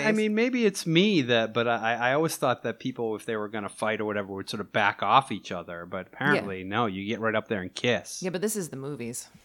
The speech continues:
Speaker 1: It's not real
Speaker 2: This
Speaker 1: life.
Speaker 2: is the movies. Is this not real life?
Speaker 1: No.
Speaker 2: This, what?
Speaker 1: Yeah, <laughs> it's crazy. So they track down Luther, who is one of Reggie's old criminal associates, and when Luther tries to escape,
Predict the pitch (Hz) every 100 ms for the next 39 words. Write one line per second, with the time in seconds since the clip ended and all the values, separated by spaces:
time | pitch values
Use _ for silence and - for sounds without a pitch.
0 | _ _ - - - 240 208 196 151 170
1 | 147 156 123 107 104 95 98 - 156 170
2 | 160 202 240 214 170 156 214 311 170 285
3 | 220 160 - - _ _ _ _ _ _
4 | 131 143 160 349 427 453 480 508 160 156
5 | 170 165 139 - 175 156 165 147 143 147
6 | - - - _ _ - - - 240 226
7 | 214 202 208 208 180 - - - - 254
8 | 254 262 214 196 190 - 165 151 165 165
9 | 156 165 147 160 156 151 120 147 - 202
10 | 180 156 - 147 143 143 135 - - -
11 | - 165 160 151 147 156 185 170 165 139
12 | 139 139 - - 185 143